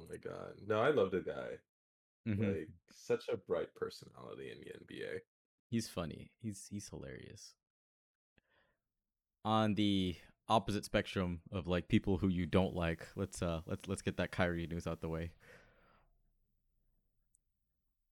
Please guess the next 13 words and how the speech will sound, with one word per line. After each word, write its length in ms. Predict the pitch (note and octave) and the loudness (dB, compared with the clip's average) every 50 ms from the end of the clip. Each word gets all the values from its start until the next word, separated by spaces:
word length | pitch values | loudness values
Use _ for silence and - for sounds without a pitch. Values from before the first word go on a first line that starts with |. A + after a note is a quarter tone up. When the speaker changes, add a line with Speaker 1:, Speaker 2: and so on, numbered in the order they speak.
| _ _ _ _ _ | _ _ _ _ _
Speaker 1:
Well, 280 | - C3 D3 D#3 - - | 4 4 4 4 2 0
he 140 | - B2 C3 | 0 0 0
posted 480 | C3 - D3 C#3+ D3 D3 - D3+ C#3+ C3+ | 4 6 6 8 8 6 4 4 4 4
a 20 | |
video 460 | B2 A2+ B2 C#3 C#3+ D3+ D3 C#3+ C#3+ | 4 4 4 4 4 6 6 6 6
this, 440 | C#3 C3 C3+ C3+ C3 - - - - | 6 4 2 0 0 -2 -10 -4 -2
uh, 300 | B2 B2 A#2+ A#2+ A#2 A#2 A2+ A2+ G#2+ | 0 2 4 4 4 4 2 -2 -4
this 300 | G#2 A#2 A#2+ A#2+ - - | -2 -2 -2 -2 -4 -6
week 300 | B2 A#2 A#2+ B2 C3 C3 - | -2 0 2 2 0 -2 -6
saying 260 | - - A#2+ G#2+ G#2 | -8 -6 -4 -4 -4
he's 200 | G#2+ G#2 F#2+ F#2 | -6 -8 -8 -4
not 220 | G#2+ G#2+ G2+ - | -4 -4 -2 -2
retiring. 840 | F#2+ G2 F#2+ - G#2+ G2+ G2+ G#2 G#2 G#2+ A2 A2+ A2+ A2+ A#2 A#2+ | -4 -4 -6 -4 -6 -4 -2 -2 -2 -2 -2 -4 -4 -4 -6 -10